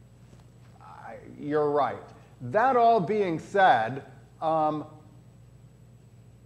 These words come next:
that's a very good thing that parents do. And yes, they've been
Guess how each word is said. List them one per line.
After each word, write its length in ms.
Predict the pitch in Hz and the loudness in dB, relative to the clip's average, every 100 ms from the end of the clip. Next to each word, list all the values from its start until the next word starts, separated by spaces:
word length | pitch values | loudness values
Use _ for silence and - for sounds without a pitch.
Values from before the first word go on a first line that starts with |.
| - - - - - - - 127 | -20 -20 -20 -20 -20 -20 -20 -6
that's 260 | 170 214 | -6 -4
a 60 | 139 | -6
very 320 | 104 165 220 | -6 -4 -4
good 240 | 180 160 - | -6 -10 -12
thing 180 | 185 185 | -12 -12
that 180 | - | -14
parents 360 | 185 185 160 - | -14 -14 -16 -16
do. 400 | 165 180 190 190 - - - - | -14 -12 -12 -16 -20 -20 -20 -12
And 280 | 143 147 147 | -10 -6 -4
yes, 520 | 170 202 196 - - - 123 | -2 -2 -6 -12 -20 -20 -8
they've 380 | 151 156 123 - | -4 -4 -6 -6
been 440 | 143 139 135 131 | -4 -4 -8 -12